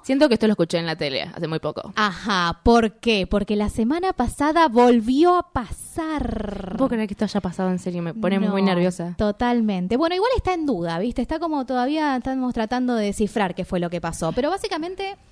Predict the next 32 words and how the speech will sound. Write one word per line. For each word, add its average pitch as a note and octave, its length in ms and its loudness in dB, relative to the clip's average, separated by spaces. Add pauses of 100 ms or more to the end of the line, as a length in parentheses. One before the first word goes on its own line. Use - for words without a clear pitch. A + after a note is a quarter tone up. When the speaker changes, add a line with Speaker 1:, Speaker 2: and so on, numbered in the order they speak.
(240)
Speaker 2:
la G#3 120 -4
película G3+ 640 -4
La F#3 120 -6
Huérfana D4+ 480 -4
ya - 140 -8
está F4 260 -4
basada G3 400 -4
en F#3 80 -8
un F3+ 80 -10
caso F3 300 -10
real E3 340 -8
de G3+ 240 -4
una A3 220 -6
chica C4 240 -6
que A3+ 40 -8
efectivamente A3+ 720 -6
había G#3+ 400 -4
hecho G#3 260 -6
esto G#3+ 420 -6
hace G3+ 180 -10
un G3 80 -8
par G#3+ 140 -6
de B3 80 -2
años D4+ 300 -2
y - 20 -18
Speaker 1:
Que G3 140 0
es - 60 -2
Speaker 2:
con G3 100 -4
Speaker 1:
hacerse A3 340 -2
pasar G3+ 240 -2
por G3+ 80 0
alguien G3+ 480 -2